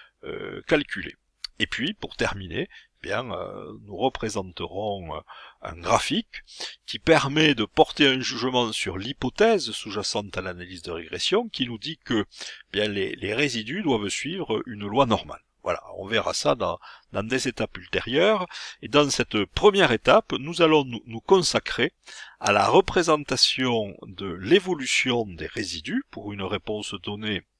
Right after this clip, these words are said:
et pour un modèle donné en fonction de la chronologie des, des mesurages.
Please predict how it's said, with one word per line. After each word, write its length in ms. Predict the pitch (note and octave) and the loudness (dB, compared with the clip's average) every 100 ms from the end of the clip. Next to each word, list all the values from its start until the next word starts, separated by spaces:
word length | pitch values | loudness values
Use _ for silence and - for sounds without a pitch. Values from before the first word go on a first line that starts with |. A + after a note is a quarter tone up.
| - | -20
et 60 | - - | -20 -12
pour 240 | C#3 - | -4 -2
un 60 | G2+ | -2
modèle 420 | F#2 F2 F#2 F2+ - | -4 -6 -8 -8 -14
donné 300 | D2 A#2+ F3 - - - - | -10 -8 -8 -12 -20 -16 -8
en 160 | A#2 | -6
fonction 400 | - F#2 - E3+ | -6 -6 -2 -2
de 100 | F#3+ | 2
la 140 | A2 B2+ | 0 0
chronologie 720 | - G#2 F2+ E2 F2 E3+ - | -6 -10 -10 -8 -6 -6 -8
des, 480 | - F2+ E2 D#2+ - - | -8 -8 -8 -14 -20 -10
des 80 | |
mesurages. 640 | A2+ D3 - - - - | -4 -2 -2 -8 -10 -12